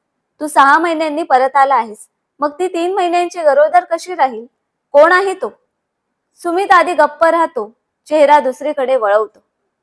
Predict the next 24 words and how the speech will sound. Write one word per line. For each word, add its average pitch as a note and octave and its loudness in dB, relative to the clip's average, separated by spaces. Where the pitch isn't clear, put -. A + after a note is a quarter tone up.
पण C4+ -4
वडील C4 -2
पुन्हा C4+ -4
पुन्हा C#4 -4
विचारतात. A#3+ -6
अखेर C#4 2
सुमित C#4 -8
संतापाने C4 -2
म्हणतो C4 -6
की, C4 -14
"ते A#3+ -4
तुम्हीच A#3 -12
आहात. G#3+ -14
तुम्हीच D#4+ -4
माझं D4 0
आयुष्य C4+ -2
उद्ध्वस्त C#4 -4
केलं C#4 0
आहे. A3 0
माझा C#4+ 4
विश्वास C#4 2
ज्या C#4 0
व्यक्तीवर B3 -4
होता, B3+ 0